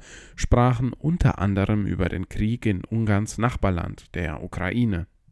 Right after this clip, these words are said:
Orban ist gläubiger Calvinist und mit einer Katholikin verheiratet.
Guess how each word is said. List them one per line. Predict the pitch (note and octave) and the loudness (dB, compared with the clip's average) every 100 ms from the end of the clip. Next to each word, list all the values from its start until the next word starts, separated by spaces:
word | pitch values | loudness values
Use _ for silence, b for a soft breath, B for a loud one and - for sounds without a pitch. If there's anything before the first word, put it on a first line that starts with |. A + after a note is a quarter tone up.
| _ _ _ _ B B B B B - | _ _ _ _ B B B B B -2
Orban | A2+ A#2 D#3+ F3+ | 2 4 4 2
ist | D#3 A2 - - - | 2 -2 -4 -10 -2
gläubiger | A#2 G#2+ D3+ E3 D3 | 2 4 4 2 0
Calvinist | B2 - A2 A2+ G2+ D3+ - | 0 0 2 2 2 2 0
und | A2+ A2 - | -2 -2 -2
mit | A2 G2 | 0 0
einer | G2+ G#2+ | 0 0
Katholikin | G#2+ G#2 A2+ C#3+ - A2 | -2 0 2 2 4 2
verheiratet. | - F2+ F#2 F2 F2 - - - | 4 4 4 2 -2 -4 -8 -10